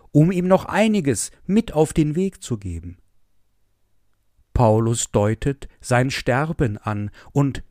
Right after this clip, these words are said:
einige Verse lesen sich sogar so,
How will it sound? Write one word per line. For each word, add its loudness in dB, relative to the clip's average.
einige 0
Verse -2
lesen 0
sich -2
sogar 0
so, 0